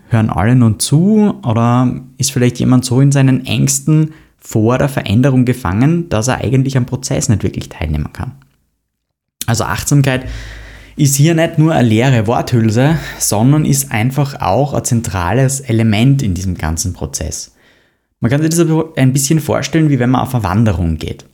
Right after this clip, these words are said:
Derjenige, der so die Gruppe anführt, ähm, der Bergführer oder die Bergführerin, die Reiseleiterin oder der Reiseleiter,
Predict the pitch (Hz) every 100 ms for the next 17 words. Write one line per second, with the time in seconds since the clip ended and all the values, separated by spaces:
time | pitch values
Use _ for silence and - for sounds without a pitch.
0 | _ _ - - - - _ _ 101 127
1 | 170 190 175 135 135 127 113 110 - 120
2 | 131 - - 87 190 214 - 147 190 220
3 | 214 - - - - 107 113 113 113 110
4 | 107 - 82 - 87 - - 135 131 117
5 | 110 104 95 92 104 165 - - 143 139
6 | 131 127 127 113 101 101 87 85 131 139
7 | 123 110 113 123 117 113 107 101 92 85
8 | 117 151 143 101 135 139 170